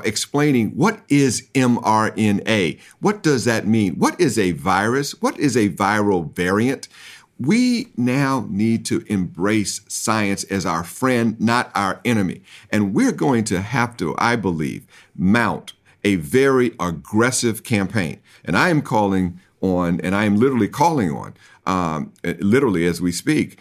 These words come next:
uh, the, uh, the Ad Council, uh, the triple A S, uh, the National Academies of Medicine, every player that we can, so that as soon as we get done,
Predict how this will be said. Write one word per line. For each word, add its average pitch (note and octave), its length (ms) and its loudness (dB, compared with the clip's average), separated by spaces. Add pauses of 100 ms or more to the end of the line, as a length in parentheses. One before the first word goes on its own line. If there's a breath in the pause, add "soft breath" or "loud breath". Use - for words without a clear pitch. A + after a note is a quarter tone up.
(160 soft breath)
uh, F2+ 180 0
the, F2 380 0
uh, D2+ 280 -6
the D#2+ 320 -4
Ad B2+ 220 0
Council, C3+ 600 -2 (200 soft breath)
uh, D#2 140 -4
the E2 120 -6
triple C3+ 340 2
A A#2+ 160 4
S, B2 400 -2 (200 soft breath)
uh, E2 120 -2
the D2+ 180 -2
National A#2+ 380 2
Academies B2 480 0
of A#2 120 -4
Medicine, A2+ 580 -2 (340 soft breath)
every F3+ 420 2
player D3 400 2
that G#2 160 -2
we G2+ 120 0
can, F#2 480 -2 (160 soft breath)
so - 160 2
that G#2+ 160 2
as G2+ 160 2
soon A3 340 2
as E3 160 2
we D3 140 2
get C3 260 -2
done, F2 540 0